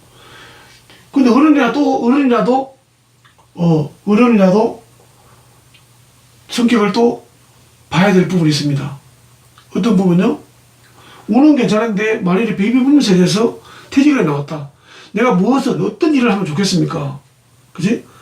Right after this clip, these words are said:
어떤 사업을 하면 좋겠습니까? 이러면은 이 성격을 또 봐야 되죠. 그지? 예를 들자면은 편제가 된 사람이 뭐죠? 편제가 된 사람이, 아, 편의점을, 그죠? 한번 해볼까?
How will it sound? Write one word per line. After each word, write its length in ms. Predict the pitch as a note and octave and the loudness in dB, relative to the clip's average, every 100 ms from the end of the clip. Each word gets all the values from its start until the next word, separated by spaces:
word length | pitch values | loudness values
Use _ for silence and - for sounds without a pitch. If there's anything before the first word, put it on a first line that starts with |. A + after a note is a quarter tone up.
| - - - - - | -20 -20 -20 -10 -4
어떤 240 | - D4+ | 0 2
사업을 240 | B3 G#3 | 2 2
하면 120 | G3 E3 | 0 0
좋겠습니까? 600 | D#3 E3 D#3 D3 D#3 - | 0 0 -2 -4 -6 -4
이러면은 500 | C4+ B3 A#3+ C4+ - _ _ _ - | 0 2 2 -2 -6 _ _ _ -8
이 40 | A3+ | -4
성격을 320 | B3+ B3+ A#3 | -2 -2 -2
또 100 | A3 | -2
봐야 220 | D#3+ F#3+ | 0 0
되죠. 320 | E3+ C#3 C3+ - _ _ _ _ _ | 0 -2 -6 -10 _ _ _ _ _
그지? 320 | - F3 - - _ - - - | -4 -2 -4 -8 _ -20 -14 -4
예를 120 | A3+ | -2
들자면은 480 | A#3 G3+ G#3+ C4+ - _ _ _ _ _ _ - | 0 0 0 -2 -4 _ _ _ _ _ _ -6
편제가 280 | B3 D4+ B3+ | -2 0 2
된 80 | G#3 | 0
사람이 260 | G3 F3+ | 0 0
뭐죠? 340 | D3+ D3 F#3+ - _ _ _ _ _ _ - | 0 -2 -4 -10 _ _ _ _ _ _ -10
편제가 280 | A#3+ B3 A#3 | -4 0 2
된 80 | F#3 | 2
사람이, 480 | F3 E3+ A3 B3 - _ - - - - | 2 0 -2 -4 -10 _ -20 -20 -18 -8
아, 260 | F3+ - - | -6 -8 -8
편의점을, 640 | - A#3+ A#3+ C#4 G3 - - - - - - | -2 2 4 2 0 -2 -10 -20 -20 -20 -10
그죠? 300 | D3+ A3+ - _ _ _ _ | -4 -4 -6 _ _ _ _
한번 240 | - F3+ F3 | -2 0 0
해볼까? 420 | F3+ - C#3 | -4 -6 -6